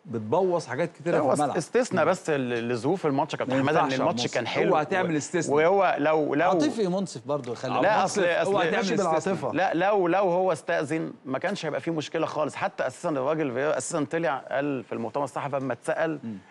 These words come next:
Speaker 2: قال ان مفيش مشكله وحماس ملعب وكان حابب ان هو يخش وما فيش، عشان كده نادي الزمالك ما عملش عقوبه.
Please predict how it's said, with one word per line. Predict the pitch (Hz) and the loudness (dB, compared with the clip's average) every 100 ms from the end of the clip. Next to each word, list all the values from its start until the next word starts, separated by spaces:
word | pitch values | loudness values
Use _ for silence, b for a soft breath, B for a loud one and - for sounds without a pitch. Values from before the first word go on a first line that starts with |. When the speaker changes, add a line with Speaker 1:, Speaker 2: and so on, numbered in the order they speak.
| - | -4
Speaker 2:
قال | 165 | -2
ان | 175 160 | -2 -2
مفيش | 131 165 | -4 -6
مشكله | 139 - 160 156 | -8 -4 -2 -2
وحماس | - 156 165 156 | -2 -4 -4 0
ملعب | 156 143 143 139 | 0 0 -2 -2
وكان | 151 156 156 151 | -2 0 0 -4
حابب | 127 165 147 | -2 -2 0
ان | 147 | 0
هو | 143 151 | 0 0
يخش | - 170 - | 0 -4 -2
وما | 143 135 135 | -4 -2 -2
فيش، | 185 165 | -4 -4
عشان | 113 120 151 | -4 -4 -4
كده | 160 170 | -4 -2
نادي | 165 | -2
الزمالك | 147 165 139 | -2 -2 -2
ما | |
عملش | 139 165 120 | -2 -2 -4
عقوبه. | 120 165 110 | -4 -4 -4